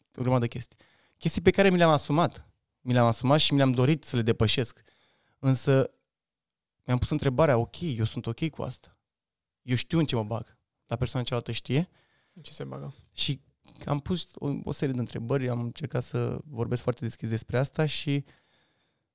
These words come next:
Speaker 1: hmm, mi s-a părut că era momentul ăla visător, știi? Când ești îndrăgostit și crezi că orice poți să... Da, mă, distrugem lumea, mergem noi doi și, știi?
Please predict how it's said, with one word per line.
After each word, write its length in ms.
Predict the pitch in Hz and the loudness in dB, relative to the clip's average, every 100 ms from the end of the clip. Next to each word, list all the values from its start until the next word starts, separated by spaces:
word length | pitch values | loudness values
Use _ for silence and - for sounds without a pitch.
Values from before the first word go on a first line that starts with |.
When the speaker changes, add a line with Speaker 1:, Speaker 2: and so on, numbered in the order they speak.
| _ _ _ _ | _ _ _ _
Speaker 1:
hmm, 420 | 180 175 160 143 | -2 2 2 2
mi 80 | 139 | 2
s-a 160 | - | 2
părut 260 | 143 151 160 | 2 0 -2
că 560 | - 180 170 170 165 165 147 - _ _ _ _ _ | -2 0 2 2 2 0 -4 -16 _ _ _ _ _
era 300 | _ 131 143 | _ -6 -2
momentul 420 | 151 151 147 135 113 | 2 2 2 0 -2
ăla 100 | 113 | -2
visător, 500 | 110 - - - 107 | -6 -10 -12 -10 -8
știi? 260 | - 113 | -6 -6
Când 200 | 131 - | -8 -6
ești 140 | 110 - | -6 -4
îndrăgostit 460 | 113 110 110 - 143 | -6 -8 -8 -10 -6
și 280 | - - 113 - | -6 -6 -10 -10
crezi 220 | - 117 | -6 -6
că 100 | - | -4
orice 300 | 117 107 - | -2 -2 -4
poți 360 | 113 - 113 - | -8 -8 -10 -8
să... 340 | 117 113 110 113 _ _ _ _ _ _ | -8 -6 -6 -10 _ _ _ _ _ _
Da, 340 | _ 131 127 165 | _ -20 -4 -2
mă, 140 | 151 | -2
distrugem 500 | 110 120 - 170 175 | -6 -6 -2 2 4
lumea, 240 | 175 160 123 | 4 4 6
mergem 340 | 165 180 196 | 6 8 6
noi 240 | 202 214 165 | 8 8 8
doi 220 | 143 214 | 8 8
și, 260 | - 277 | 8 2
știi? 260 | 214 220 311 | 0 0 0